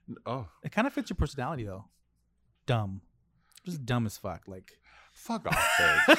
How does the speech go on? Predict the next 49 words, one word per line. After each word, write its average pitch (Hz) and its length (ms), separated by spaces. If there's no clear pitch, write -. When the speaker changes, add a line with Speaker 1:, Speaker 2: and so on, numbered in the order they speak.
Speaker 2:
<laughs> - 220
Speaker 1:
At - 1160
least - 140
I 90 80
have 82 240
a 80 60
full 85 220
head 82 160
of 82 60
hair. 82 240
Speaker 2:
Oh, 196 500
thank 302 140
you. 156 80
Speaker 1:
A - 20
little 98 280
bald 87 220
spot 80 320
in 92 80
back. 71 440
Speaker 2:
Oh, 104 140
please. 98 420
That's 123 180
gonna 127 140
be 117 80
your 110 120
future, - 280
too. 113 260
If 107 80
you 127 60
Speaker 1:
No, 147 80
Speaker 2:
just 185 120
keep 160 80
Speaker 1:
sweetie. 196 160
Speaker 2:
on 170 100
doing 156 260
this, 156 260
Speaker 1:
Uh, 143 40
Speaker 2:
burning 175 220
the 196 60
Speaker 1:
oh, 185 60
Speaker 2:
shit 214 160
out 196 140
of 190 40
your 180 100
Speaker 1:
yeah, 180 220
Speaker 2:
hair. 262 220
<laughs> 294 80
Speaker 1:
that's 330 360
fair. 143 460